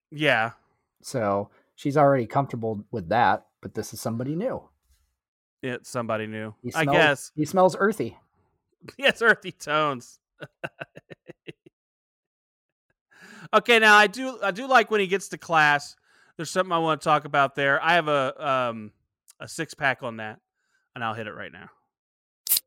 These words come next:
Speaker 1: And that is when they get into class finally. Uh, Link is draw-, drawing all his drawings on the board,
Speaker 2: Mm-hmm.
Speaker 1: and he has all his caveman drawings. I love how he, his little, his little stick man, he has a little penis that <laughs> goes down to show which one's the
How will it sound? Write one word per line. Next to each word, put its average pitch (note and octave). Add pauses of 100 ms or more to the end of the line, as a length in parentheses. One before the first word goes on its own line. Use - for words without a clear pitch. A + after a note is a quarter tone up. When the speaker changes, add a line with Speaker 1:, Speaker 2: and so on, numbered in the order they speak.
(640)
Speaker 1:
And D#3+
that G#3
is F#3
when G3
they F#3
get A3+
into C4+
class D3
finally. D3 (420)
Uh, D#3+
Link F#3
is E3
draw-, F3+
drawing E3+
all E3
his C#3+
drawings D#3+
on D3
the C3+
board, D3+ (360)
Speaker 2:
Mm-hmm. D#3+
Speaker 1:
and D3+
he D#3
has E3
all F3
his D#3+
caveman E3+
drawings. F3+
I F#3
love G3
how G3
he, F#3
his D#3+
little, F3
his D#3+
little E3+
stick -
man, F#3+ (300)
he F3
has F3+
a F3+
little F3
penis E3
that F3
<laughs> -
goes B3
down D4+ (100)
to C#4+
show C4+
which -
one's -
the A3